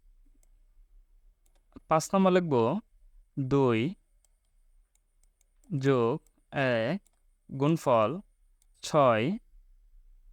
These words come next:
তিন। ছয় কমন, তিন plus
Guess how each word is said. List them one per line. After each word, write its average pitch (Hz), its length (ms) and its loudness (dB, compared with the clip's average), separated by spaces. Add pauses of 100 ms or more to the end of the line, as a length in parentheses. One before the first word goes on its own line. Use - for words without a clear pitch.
(1500)
তিন। 127 180 2 (1600)
ছয় 131 420 0 (460)
কমন, 135 400 0 (1900)
তিন 139 300 2 (580)
plus 127 400 2